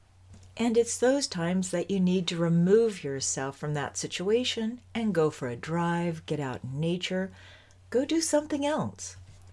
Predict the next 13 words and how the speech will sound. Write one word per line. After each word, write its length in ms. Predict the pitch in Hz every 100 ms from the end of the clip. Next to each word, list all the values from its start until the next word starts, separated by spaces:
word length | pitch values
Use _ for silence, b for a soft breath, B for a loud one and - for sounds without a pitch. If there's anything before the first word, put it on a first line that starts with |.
| -
And 300 | 233 233 -
most 500 | 196 214 285 320 -
often, 460 | 135 123 147 143
you'll 280 | 165 170 202
get 340 | 208 226 247 -
some 420 | - - - 247
type 320 | 196 214 214
of 140 | 208
perspective 760 | 202 190 - 143 143 151 147 143
and 220 | 160 151
be 260 | 156 151 160
inspired 640 | 151 - - 143 143 139
again. 460 | 139 110 104 90